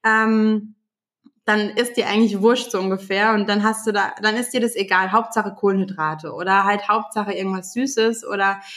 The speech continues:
so war das dann eben auch bei mir. Und in der zweiten Schwangerschaft, ich war diesmal besser vorbereitet, ich hab, ich mache immer selber Energy Balls auch und, ähm, hab da wirklich coole Rezepte auch gehabt, die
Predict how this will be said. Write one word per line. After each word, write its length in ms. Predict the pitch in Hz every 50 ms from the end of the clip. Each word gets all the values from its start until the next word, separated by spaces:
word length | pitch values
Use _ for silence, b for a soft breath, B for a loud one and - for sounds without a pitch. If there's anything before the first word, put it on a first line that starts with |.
| B B B B
so 180 | B - 233 226
war 180 | 202 185 185 208
das 140 | 233 220
dann 180 | - 190 185 185
eben 240 | - 180 185 190 180
auch 220 | 170 185 180 -
bei 140 | - 185 175
mir. 440 | 175 180 185 196 220 262 294 294 285 -
Und 340 | 202 202 208 208 208 -
in 160 | - - 190 190
der 140 | 196 190
zweiten 320 | 190 - - 190 220 285 240
Schwangerschaft, 640 | - - 240 240 240 247 240 240 - 226 226 226 -
ich 240 | - - - - - -
war 220 | 202 180 180 190
diesmal 260 | 190 208 208 - 196 190
besser 320 | 190 214 233 226 233 220
vorbereitet, 680 | 226 - 226 233 233 233 226 208 202 214 214 214 214 208
ich 120 | - -
hab, 140 | 202 208 208 208 B B B B B
ich 120 | B 208 214
mache 200 | 226 220 233 240
immer 200 | 220 220 214 208
selber 300 | 196 202 208 214 214 208 202 180 - 196
Energy 340 | 226 277 294 254 277 269
Balls 420 | 262 - 247 240 247 254 262 262 -
auch 380 | 220 220 233 262 294 339 - - _ _ _ -
und, 400 | - 202 202 202 202 208 202 202 202 - -
ähm, 500 | 190 190 190 190 190 190 190 190 190 190 -
hab 140 | 220 220 220
da 120 | 214 208
wirklich 340 | 214 214 208 214 - - -
coole 280 | - - 269 277 277 269
Rezepte 480 | 254 254 262 - 240 233 233 226 -
auch 160 | 202 208 208 -
gehabt, 460 | - 208 202 208 208 208 - - -
die 240 | 202 202 202 196